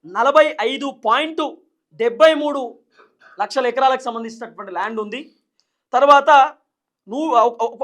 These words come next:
ఒక, ఒక కోటి యాభై లక్షల ఎకరాలకు ఇప్పుడు యాడ్ చేసి వేస్తా ఉన్నారు. అన్ని భూములకు రాబోతా ఉన్నాయి రైతు భరోసా. సుమారు తొమ్మిది వేల కోట్ల రూపాయలు రాబోతా ఉంది. So జనవరిలో రైతు భరోసాకు సంబంధించినటువంటి అంశం ఉంటుందట. పద్నాలుగో తారీఖు అని చెప్పి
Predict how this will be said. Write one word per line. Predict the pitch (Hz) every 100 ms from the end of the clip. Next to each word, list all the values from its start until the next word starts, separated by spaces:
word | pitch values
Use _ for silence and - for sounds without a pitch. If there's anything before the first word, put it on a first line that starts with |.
| 269
ఒక, | 233
ఒక | 240 254 240
కోటి | 285 311
యాభై | 330 262 285 311
లక్షల | 311 294 269
ఎకరాలకు | 247 294 294 285
ఇప్పుడు | 254 226
యాడ్ | 226 233
చేసి | 269 269 269 226 _ _
వేస్తా | 180 220 247
ఉన్నారు. | 247 262
అన్ని | 208 233 247
భూములకు | - 240 269 254
రాబోతా | 196 208 240 240
ఉన్నాయి | 214 202
రైతు | 190 190
భరోసా. | 190 196 247
సుమారు | 233 226 240
తొమ్మిది | 233 214 220
వేల | 214
కోట్ల | 196 202 208 196
రూపాయలు | 190 202 254 240 214 220 _ _ _ _ _ -
రాబోతా | 226 247 - 170
ఉంది. | 143 _ _ -
So | 214
జనవరిలో | 233 262 285 285 285 262 -
రైతు | 208 240
భరోసాకు | 247 233 233
సంబంధించినటువంటి | - 196 202 196 - 190 202 202 240 233 -
అంశం | 190 220 190
ఉంటుందట. | 185 175 180 285 _ _ _
పద్నాలుగో | 208 196 226 220
తారీఖు | 220 185 185
అని | 180 165
చెప్పి | 160 240 220